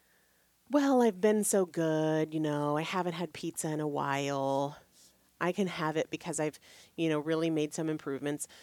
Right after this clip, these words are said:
No, in that situation, having the pizza means saying yes to the inflammation and the headaches and the joint pain. It means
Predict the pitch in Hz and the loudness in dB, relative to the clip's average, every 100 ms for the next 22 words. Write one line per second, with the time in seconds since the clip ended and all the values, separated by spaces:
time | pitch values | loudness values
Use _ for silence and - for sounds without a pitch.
0 | - - 277 302 175 160 151 214 - 254 | -20 -2 4 6 4 4 4 2 -2 -4
1 | - 185 170 - 311 339 320 - 180 214 | -2 0 0 0 2 2 0 0 0 2
2 | 208 - 170 - 294 330 311 196 175 180 | 0 -2 -10 -2 0 2 2 2 2 2
3 | - 180 170 165 165 170 - 165 160 160 | 2 2 4 4 2 0 -4 -2 0 0
4 | 165 151 156 - 151 151 156 160 147 - | 0 0 0 0 0 0 0 -2 -2 -4
5 | 143 165 233 220 160 127 143 - 175 220 | -4 0 0 -2 -4 -2 -2 0 0 4
6 | 208 165 165 | 4 4 0